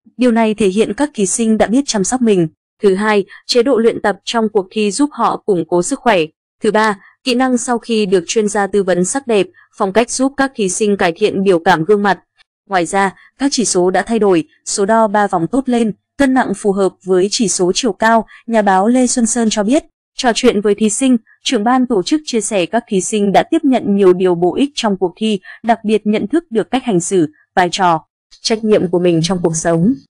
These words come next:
Nhiều thí sinh nhận ra sự tiến bộ rõ rệt từ ngoại hình, kinh nghiệm đến phong cách. Giải thích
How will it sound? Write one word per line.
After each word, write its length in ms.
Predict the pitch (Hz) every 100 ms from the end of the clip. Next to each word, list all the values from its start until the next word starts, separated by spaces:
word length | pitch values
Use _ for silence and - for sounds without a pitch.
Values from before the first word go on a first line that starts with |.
| _ _ _
Nhiều 200 | 220 220
thí 160 | 220 220
sinh 260 | 262 247
nhận 200 | 240 -
ra 160 | - 214
sự 220 | - 190
tiến 200 | 190 202
bộ 160 | 240 285
rõ 200 | 214 226
rệt 200 | 254 214 -
từ 80 | 180
ngoại 220 | 190 185
hình, 240 | 202 180 160 _ _
kinh 160 | 214 190
nghiệm 180 | 196 -
đến 160 | 175 170
phong 200 | 196 180
cách. 180 | 208 262 _ _ _
Giải 220 | - 220
thích 180 | 226